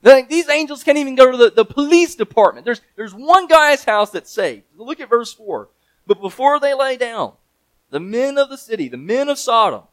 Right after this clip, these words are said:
look at the descriptions. He's describing everybody, both young and old. "All the people, to the last man,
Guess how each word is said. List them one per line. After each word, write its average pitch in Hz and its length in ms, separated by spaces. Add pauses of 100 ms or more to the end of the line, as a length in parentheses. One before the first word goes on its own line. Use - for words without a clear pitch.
look 247 200
at 285 140
the 277 100
descriptions. 226 760
He's 175 160
describing 233 480
everybody, 226 460
both 220 360
young 269 400
and 262 100
old. 233 300 (340)
"All 277 360
the 254 100
people, 247 440
to 147 100
the 147 80
last 233 560
man, 135 420